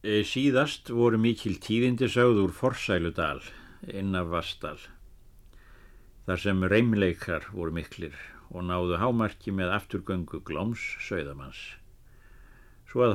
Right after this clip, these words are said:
horfur voru á að Vatnsdalur færi í auðn. Þrítugasti og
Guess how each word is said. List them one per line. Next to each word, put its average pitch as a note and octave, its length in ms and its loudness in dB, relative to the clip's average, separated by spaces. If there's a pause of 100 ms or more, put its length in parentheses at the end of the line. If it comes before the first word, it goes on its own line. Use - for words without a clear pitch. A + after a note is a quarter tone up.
horfur A2 320 6
voru F2+ 240 4
á D#2 160 2
að G#2 300 2
Vatnsdalur E2 640 -6 (400)
færi C#2+ 300 -8
í - 20 -4
auðn. C#2+ 320 -6 (3000)
Þrítugasti C3+ 480 4
og B2 100 0